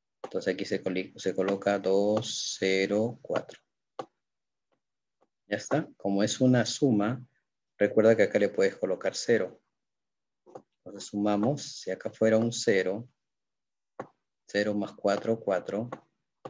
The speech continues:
tres más cero, tres, dos más uno, tres, y cinco más nueve, catorce.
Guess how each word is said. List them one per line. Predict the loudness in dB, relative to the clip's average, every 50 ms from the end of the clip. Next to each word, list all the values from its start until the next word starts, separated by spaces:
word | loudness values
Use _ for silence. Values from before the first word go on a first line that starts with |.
| -20 _ _ _ _ _ _ _ _ -18 -18 _ _ _ _ _ _
tres | _ -2 -2 -2 -2 -4
más | -8 -8 -8 -8
cero, | -2 -2 -2 0 0 -4 -4
tres, | -2 -2 -2 -2 -2 -4 -6 -10 -10 -12 -14 -14 -18 -20 _ _ _ _ _ _ _ _ _ _ _ _ -18 -18 _ _ _ _ _ _ _ _ _ _ _ _
dos | -2 -2 -2 -2 -2
más | -4 -6 -6 -4
uno, | -4 -2 0 0 0 -2 -4 -8 _ _ _
tres, | -6 -2 0 0 0 0 -2 -4 -6 -6 -10 -14 -18 -20 _ _ _ _ _ _ _ _ _ -16 -16 -16 _ _ _ _ _ _ _ _ _
y | -10 -10
cinco | -10 -8 -4 -4 -2 -2 -2 -2 -2 0
más | 0 0 0 -2 -2
nueve, | -2 0 0 0 -2 -4 -4 -6
catorce. | -8 -8 -6 -6 -8 -8 -8 -10 -14 -14 -16